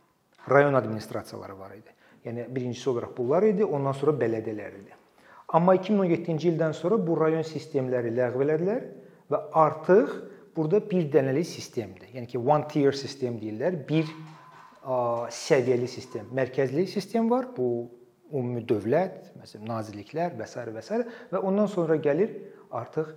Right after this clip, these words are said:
bələdiyyələr. Bələdiyyələr də olurdu çoxsu olaraq kənd bələdiyyəsi ola bilər, a, ola bilər ki, şəhər bələdiyyəsi ola bilər və ola bilər ki, eyni zamanda da şəhər-kənd birlikdə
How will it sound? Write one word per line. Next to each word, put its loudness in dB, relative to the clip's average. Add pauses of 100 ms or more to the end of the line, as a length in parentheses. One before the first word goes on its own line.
(280)
bələdiyyələr. -2
Bələdiyyələr 8
də 8
olurdu 6
çoxsu 2
olaraq 2
kənd 2
bələdiyyəsi 2
ola 0
bilər, -2 (580)
a, 0 (640)
ola 8
bilər 2
ki, -10 (100)
şəhər 4
bələdiyyəsi 4
ola -2
bilər -2 (240)
və -2
ola 4
bilər 0
ki, -4
eyni -6
zamanda -4
da -4 (180)
şəhər-kənd -2
birlikdə -4